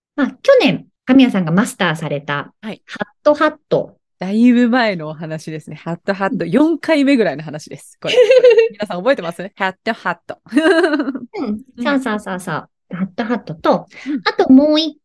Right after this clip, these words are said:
Speaker 1: 個。
Speaker 2: はい。
Speaker 1: ベストベスト。
Speaker 2: あ、ベストベスト。はい。
Speaker 1: これ、
Speaker 2: BとVの。うんうん。
Speaker 1: うん。そうです、そうです。これらっていうのは、えっと、英語の文字は違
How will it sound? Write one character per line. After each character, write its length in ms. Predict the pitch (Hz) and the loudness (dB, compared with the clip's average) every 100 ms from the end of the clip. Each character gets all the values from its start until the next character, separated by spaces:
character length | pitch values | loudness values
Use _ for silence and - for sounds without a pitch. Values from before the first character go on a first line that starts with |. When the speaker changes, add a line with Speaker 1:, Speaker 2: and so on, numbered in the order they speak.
| - | -2
Speaker 1:
個。 340 | 190 156 - | 2 2 -2
Speaker 2:
は 100 | - | -4
い。 160 | 269 - _ _ | -4 -4 _ _
Speaker 1:
ベ 140 | 214 | -6
ス 140 | - - | -6 2
ト 100 | 254 | 2
ベ 160 | 214 | 2
ス 120 | 202 | -2
ト。 180 | - - _ _ _ _ - | -10 -14 _ _ _ _ -12
Speaker 2:
あ、 180 | 175 - _ _ _ | -12 -12 _ _ _
ベ 100 | 180 | -6
ス 100 | - | -6
ト 80 | 160 | -8
ベ 120 | 156 | -8
ス 80 | - | -10
ト。 80 | - _ _ _ | -20 _ _ _
は 240 | 175 175 | -4 -2
い。 80 | 151 - _ _ 180 | -2 -10 _ _ -2
Speaker 1:
こ 100 | 190 | 2
れ、 120 | 214 | 2
Speaker 2:
B 60 | 247 | 2
と 160 | 151 | 0
V 260 | 151 165 156 | 0 -2 -2
の。 160 | - - | -6 -8
う 140 | 220 | 0
ん 60 | 226 | 0
う 20 | |
ん。 60 | 185 | 4
Speaker 1:
う 80 | - - | 4 2
ん。 100 | 170 | 0
そ 120 | 320 | 2
う 40 | |
で 160 | 262 254 | 2 2
す、 60 | |
そ 100 | 262 | 0
う 60 | 220 | -4
で 200 | 190 190 | -2 -2
す。 120 | 196 _ _ _ | -4 _ _ _
こ 140 | 415 | 0
れ 60 | 453 554 466 | 4 4 2
ら 80 | 277 | 0
っ 40 | |
て 140 | - 233 | -4 -2
い 100 | 233 | 0
う 140 | 220 | 0
の 180 | 196 180 | 0 0
は、 460 | 226 247 190 165 _ _ _ _ | 0 0 0 -6 _ _ _ _
え 80 | 247 | -8
っ 80 | 247 | 0
と、 460 | 240 233 220 - _ _ _ _ _ _ - | 4 4 2 -4 _ _ _ _ _ _ -2
英 20 | 440 480 480 453 440 480 | 0 0 -2 -4 -2 0
語 80 | 339 | 2
の 0 | |
文 220 | 233 415 | 4 2
字 160 | 440 381 | 2 0
は 160 | 247 | 0
違 140 | - | -2